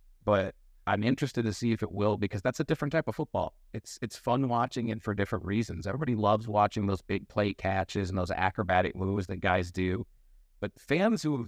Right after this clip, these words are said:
been around for a minute, they love watching those running backs who can bird, you know, break a tackle and run for forty yards downfield. That's just as exciting, if not more so.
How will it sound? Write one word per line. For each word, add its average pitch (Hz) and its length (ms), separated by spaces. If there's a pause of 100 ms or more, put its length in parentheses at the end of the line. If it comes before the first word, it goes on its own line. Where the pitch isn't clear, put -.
(160)
been 123 120
around 117 340
for 127 100
a 113 60
minute, 107 240
they 135 120
love 202 280
watching 107 320
those 104 180
running 127 240
backs 92 300
who - 80
can 95 180
bird, 104 320
you 101 80
know, 92 80
break 104 300
a 110 40
tackle 107 520
and 90 200
run 101 180
for 101 120
forty 104 300
yards 98 320
downfield. 98 560
That's 120 200
just - 280
as 98 100
exciting, 104 460
if 85 120
not 87 200
more 104 200
so. - 360